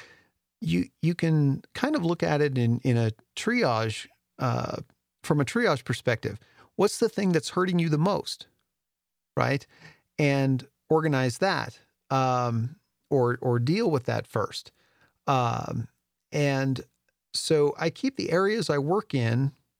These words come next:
mostly organized, um, but there are other areas, like I said, office supplies, old records, books, that I can deal with as time allows, and they don't affect my day-to-day operation.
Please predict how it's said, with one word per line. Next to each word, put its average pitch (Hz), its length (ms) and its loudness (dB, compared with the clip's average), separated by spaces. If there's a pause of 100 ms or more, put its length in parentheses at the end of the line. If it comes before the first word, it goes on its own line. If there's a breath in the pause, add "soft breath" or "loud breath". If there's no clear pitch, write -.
(640)
mostly 156 440 2
organized, 131 760 -2 (640)
um, 123 500 0 (380)
but 151 420 0 (420 soft breath)
there 160 140 4
are 147 180 0
other 240 240 0
areas, 123 640 0 (260)
like 127 180 -2
I 135 40 0
said, 185 240 0
office 117 300 0
supplies, 131 400 0
old 120 220 0
records, 123 360 0
books, 127 440 -2 (580 soft breath)
that 147 320 0 (340)
I 156 120 0
can 160 200 2
deal 196 320 0
with 196 300 -4 (100)
as 147 180 0
time 175 340 -2
allows, 170 480 0
and 156 120 2
they 143 100 2
don't 165 320 0
affect 165 400 -6
my 156 140 2
day-to-day 135 480 0
operation. 123 760 0